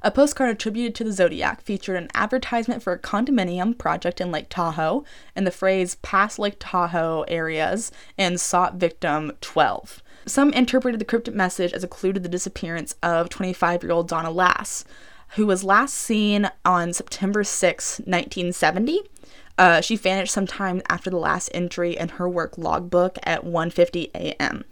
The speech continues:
The, it's possible that she was found, so, uh, that was sent October fifth, nineteen seventy. That was his fifth thing to send. Um, and it also had a message constructed with text clippings from other sources. The words, "The pace isn't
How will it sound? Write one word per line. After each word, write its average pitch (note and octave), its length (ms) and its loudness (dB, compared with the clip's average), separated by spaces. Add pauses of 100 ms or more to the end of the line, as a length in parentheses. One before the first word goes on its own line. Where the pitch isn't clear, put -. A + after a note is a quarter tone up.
(140)
The, F#3 500 6
it's G3 220 8
possible G#3+ 420 4 (100)
that F#3+ 160 6
she F3+ 200 0
was D3 560 2 (100)
found, - 320 0
so, E3 380 0 (480)
uh, E3 140 8
that F3+ 200 10
was G3+ 100 2
sent G3 220 4
October E3+ 360 2
fifth, - 360 2
nineteen F3+ 340 -6
seventy. A#3 580 2 (160)
That D3+ 120 6
was D#3+ 120 2
his D#3 200 -4
fifth G3 320 4
thing A3 260 0
to A#3+ 60 0
send. F3+ 460 -4 (500)
Um, E3+ 460 2 (100)
and F#3 120 4
it F3 100 4
also G3 320 4
had G3+ 180 2
a F#3 60 2
message F#3 380 -2
constructed F3+ 560 -4
with C#3+ 360 -2
text - 360 -4
clippings B3 360 0
from - 120 -8
other E3+ 200 -2
sources. A3+ 640 -2 (300)
The F#3 120 2
words, F3 800 2
"The F3+ 220 2
pace G#3 540 -2
isn't F3+ 340 2